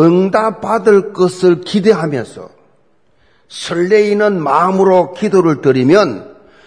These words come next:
그 기도는 생동감이 넘치지요. 응답받을 마음으로 기도하는 거. 대-, 대부분 기도를 왜 안 합니까? 응답 못 받을 거니까.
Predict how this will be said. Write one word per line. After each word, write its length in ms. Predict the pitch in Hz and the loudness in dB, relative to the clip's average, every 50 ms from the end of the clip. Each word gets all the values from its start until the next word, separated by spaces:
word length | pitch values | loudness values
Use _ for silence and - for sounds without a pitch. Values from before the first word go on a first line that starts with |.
| _ _ _ | _ _ _
그 320 | - - 175 185 180 185 | -2 0 2 2 2 0
기도는 840 | - - 214 247 226 226 185 160 147 147 175 202 208 202 185 170 - - - - _ _ _ _ _ _ _ _ _ _ _ _ | -4 -4 -4 -2 0 0 0 2 2 2 2 0 0 0 -4 -8 -12 -18 -20 -20 _ _ _ _ _ _ _ _ _ _ _ _
생동감이 1080 | - - - - - - 233 240 233 233 226 220 214 208 202 202 185 190 180 180 185 180 | -16 -12 -10 -8 -6 -4 -4 -2 0 0 0 0 2 2 2 2 2 0 0 0 0 0
넘치지요. 1000 | 165 147 143 151 147 - 208 185 - 214 196 156 - - - - 135 120 104 104 - - - - _ _ - - _ _ _ _ _ _ _ _ _ _ _ _ _ - - | 2 2 2 2 0 -4 -6 -6 -4 -4 -4 -4 -4 -4 -8 -8 -10 -10 -12 -14 -18 -20 -20 -20 _ _ -20 -20 _ _ _ _ _ _ _ _ _ _ _ _ _ -2 0
응답받을 840 | 135 143 156 208 202 - - 190 208 - 202 185 175 - - - - - - - - _ _ _ _ - | 2 2 2 2 0 -2 -2 -4 -2 2 4 4 2 2 -2 -10 -20 -20 -20 -20 -20 _ _ _ _ -12
마음으로 680 | - - - 139 160 185 208 220 214 214 214 202 - | -8 -6 -4 -2 0 0 2 4 4 4 2 2 0
기도하는 420 | - - 180 - 143 113 113 113 95 | -2 -6 -6 -4 -6 -6 -6 -8 -10
거. 140 | 85 85 98 - _ _ _ _ _ _ _ _ _ _ _ _ _ _ _ _ _ _ _ _ _ _ _ _ _ _ _ _ _ _ _ _ _ _ _ _ _ _ _ _ _ _ _ _ _ _ _ _ _ _ _ _ _ _ _ | -12 -16 -20 -20 _ _ _ _ _ _ _ _ _ _ _ _ _ _ _ _ _ _ _ _ _ _ _ _ _ _ _ _ _ _ _ _ _ _ _ _ _ _ _ _ _ _ _ _ _ _ _ _ _ _ _ _ _ _ _
대-, 220 | - 156 160 156 - | -8 -6 -6 -4 -2
대부분 400 | 160 165 165 185 185 190 185 185 | -2 -2 0 0 0 0 0 -2
기도를 300 | - 202 185 190 160 143 | -2 0 0 2 2 2
왜 80 | 143 | 2
안 140 | 135 123 123 | 0 0 0
합니까? 520 | 123 131 131 131 131 - 113 107 101 - - | -2 -2 -4 -4 -6 -8 -8 -10 -10 -8 -4
응답 260 | 127 143 160 202 214 | 0 0 2 2 2
못 120 | 196 151 139 | 2 0 0
받을 260 | - 196 220 254 247 | 0 -2 -2 -2 -4
거니까. 440 | - 196 139 107 - - - - | -2 -2 -2 -4 -6 -10 -18 -20